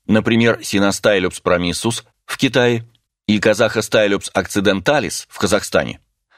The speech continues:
Еще одна загадочная группа, родственная то ли грызунам, то ли вообще южноамериканским натаунгулятам. Внешне похожие на доманов, с укороченной скуластой мордочкой и неспециализированными зубами, они никогда не были многочисленными и, видимо, проиграли конкуренцию обычным грызунам.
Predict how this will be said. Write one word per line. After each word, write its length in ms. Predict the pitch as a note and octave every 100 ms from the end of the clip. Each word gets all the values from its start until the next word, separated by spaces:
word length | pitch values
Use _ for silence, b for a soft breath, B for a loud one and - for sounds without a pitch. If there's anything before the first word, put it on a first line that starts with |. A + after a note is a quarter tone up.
| -
Еще 380 | C#2+ F2+ - D#3
одна 260 | E3+ B2+ A#2
загадочная 600 | C3 A2 G#2 - A#2+ G#2+
группа, 340 | G2+ A#2+ A#2
родственная 540 | A2 A2+ G#2 G#2 G2+ F#2+
то 160 | A#2
ли 100 | F#2+
грызунам, 680 | E2 F2+ D2 C#2 F#2 D3 b b b _
то 140 | A2
ли 100 | D#3
вообще 380 | D3+ C#3+ C#3 C3+
южноамериканским 960 | B2 A#2 A2+ G2+ F#2+ F2 G#2+ A2 A#2+ G#2+
натаунгулятам. 920 | F#2 G#2+ A#2 A#2 A#2 A#2 D#2 C2+ A#1 - _ _ _ _ _ _ _ -
Внешне 480 | F#2+ G#2+ A2 - D#2
похожие 420 | F#2+ G2+ F#2+ F#2
на 140 | F2
доманов, 480 | E2+ F2 A#2+ G2 - _ _ _ -
с 100 | A2+
укороченной 540 | G2+ A#2 C#3+ A#2+ A2+
скуластой 480 | - A2 A#2 - G2+
мордочкой 540 | G#2+ A#2 G2+ - F#2+
и 120 | -
неспециализированными 1000 | G2 G#2 G2 G#2 F#2+ G2+ A2 D#2 D#2 C2
зубами, 500 | C2 D#2+ F2 C#3+ E2+ - _ _ _
они 200 | D2 G2+
никогда 380 | B2 B2+ C3 E3+
не 100 | C#3+
были 140 | C#3
многочисленными 880 | C3+ C3 C3 C#3 F#3+ - E2+ D2+ D2+
и, 200 | - F#2+
видимо, 360 | G2 A2 A2 F#2
проиграли 480 | G#2+ F2+ G2 G#2+
конкуренцию 640 | F#2 F2+ F2+ G2 G2 A2 A#2
обычным 400 | F#2 - F#2 F#2+
грызунам. 480 | A2+ A#2 G#2 -